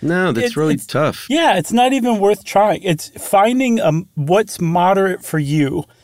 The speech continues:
Speaker 1: Right.
Speaker 2: And then from that point on, you can build, like, a different relationship with food. I've been through the same stuff as you. And I'm
Speaker 1: Yeah.
Speaker 2: actually, I'm pretty good at exposure,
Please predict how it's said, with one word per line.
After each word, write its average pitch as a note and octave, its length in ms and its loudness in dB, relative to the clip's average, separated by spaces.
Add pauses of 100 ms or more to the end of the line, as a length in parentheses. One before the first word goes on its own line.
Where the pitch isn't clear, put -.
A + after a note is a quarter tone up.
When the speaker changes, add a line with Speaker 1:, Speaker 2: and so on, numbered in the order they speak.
(240)
Speaker 1:
Right. F#2+ 200 2
Speaker 2:
And D#3 100 4
then D3+ 260 0 (200)
from E3+ 360 0
that F#3+ 280 2
point F#3 320 0
on, E3+ 280 0
you D#3 120 0
can D#3+ 280 -2
build, D#3+ 540 0
like, D3 300 0 (400)
a D3+ 100 0
different F3+ 520 -2
relationship D#3 680 0
with B2 120 -4
food. D#3+ 440 -6 (160)
I've E3+ 120 0
been A3+ 160 0
through A3 140 -2
the E3 100 -2
same F#3 360 -2
stuff - 380 -2
as B2+ 160 -6
you. D3+ 320 -2 (260)
And F#3+ 120 2
I'm A3+ 80 4
Speaker 1:
Yeah. - 60 4
Speaker 2:
actually, G#3+ 280 2
I'm F#3+ 140 0
pretty D#4+ 240 0
good C4+ 160 -2
at G3 120 2
exposure, D3 600 -2